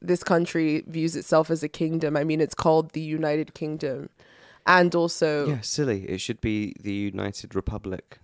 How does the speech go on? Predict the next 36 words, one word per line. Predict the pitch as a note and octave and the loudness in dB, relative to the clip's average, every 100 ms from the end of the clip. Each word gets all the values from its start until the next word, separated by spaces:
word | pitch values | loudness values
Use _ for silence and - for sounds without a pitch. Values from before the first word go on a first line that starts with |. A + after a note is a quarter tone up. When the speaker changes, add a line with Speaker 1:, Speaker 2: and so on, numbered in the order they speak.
| - | 4
Speaker 1:
Well, | G#3+ G3 G#3 D#4 - _ | 6 8 8 6 2 _
<laughs> | - - C4 D4 D5 D#5 - | 0 6 6 6 6 6 8
that's, | B3 - | 6 6
that | A#3+ B3+ | 6 6
doesn't | C4 C4+ C4+ | 8 8 10
have | C#4+ B3 | 8 8
the | A3+ | 6
same | A#3 A3+ G#3 G#3 | 6 8 8 8
kind | A#3+ G#3 | 6 8
of | G3 | 6
sexy | - G3+ G3 - F#3+ | 6 6 6 2 4
ring | F#3 G#3 | 6 6
to | G3+ F#3+ | 4 4
it. | D#3+ G2+ - | 6 4 2
Speaker 2:
Why | A2+ B2+ | 2 4
not? | E3 D3 | 4 2
It | - | 6
Speaker 1:
And, | G3+ | 8
like, | G#3 F#3+ | 8 8
Speaker 2:
does, | |
Speaker 1:
without | A3 G#3+ | 8 8
Speaker 2:
kind | G#3+ G#3+ | 6 6
Speaker 1:
the | |
Speaker 2:
of. | G3+ | 8
Speaker 1:
monarchy, | G3 G#3 G#3 G3+ | 8 6 2 0
it | E3+ | 0
kind | - F3+ F3 | 2 2 2
of | F3 | 0
throws | F3+ E3 F3 E3+ | 4 6 6 2
this | E3+ | -2
country | - E3+ E3 - E3 D#3 | 2 2 2 2 2 2
into | D#3+ F3 | 0 2
a | D3+ | 4
massive | D#3 D#3+ - D#3+ | 2 0 0 2
existential | C3+ D#3+ D#3 - D#3+ D#3+ D3+ | 2 0 -8 -2 -2 -2 -6
crisis. | D#3+ C#3+ E3 - - - | -4 -4 -6 -8 -8 -12